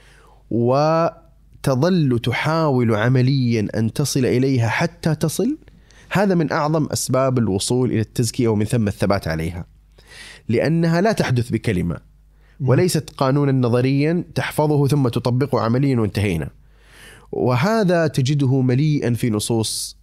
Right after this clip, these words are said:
Speaker 1: ال-، ال-، ال-، السلف الصالح رضي الله تعالى عنهم الذين عرفوا بالعبادة والزهد، اللي تعرف اللي يقول لك مثلا: "عالجت نفسي على قيام الليل عشرين سنة، ثم استمتعت به عشرين سنة".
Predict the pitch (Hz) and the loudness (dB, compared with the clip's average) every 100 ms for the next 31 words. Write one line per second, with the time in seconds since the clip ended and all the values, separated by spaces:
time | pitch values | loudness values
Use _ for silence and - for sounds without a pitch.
0 | _ 123 110 104 101 92 101 101 98 101 | _ -2 0 0 0 0 -2 -2 -2 -2
1 | 98 90 - 123 107 101 - 101 101 104 | -2 -4 -2 -2 -2 -4 -4 -2 -2 -2
2 | 101 98 98 98 92 87 101 98 98 101 | -2 -2 -2 -4 -2 -2 -2 -2 -2 -2
3 | 95 104 - 95 92 95 98 92 92 101 | 0 -2 -2 -2 0 0 0 -2 -2 -4
4 | 95 - - - - - 254 262 190 151 | -6 -10 -20 -20 -18 -8 -2 0 2 0
5 | 113 113 113 110 107 113 104 107 101 101 | 0 0 0 0 0 0 -2 0 0 0
6 | 117 117 - 110 104 - 104 98 98 101 | 0 0 -2 -4 -4 -4 -4 -2 0 -2
7 | - 107 101 98 104 113 107 - 131 123 | -2 -2 0 0 0 0 -2 -2 0 0
8 | 101 95 80 - _ _ _ - - _ | -2 -4 -6 -10 _ _ _ -20 -20 _
9 | _ _ _ - - 139 120 - 110 107 | _ _ _ -14 -2 0 0 -2 -2 0
10 | 104 101 101 87 - 95 90 - 71 | -2 0 -2 -2 -4 -6 -6 -8 -12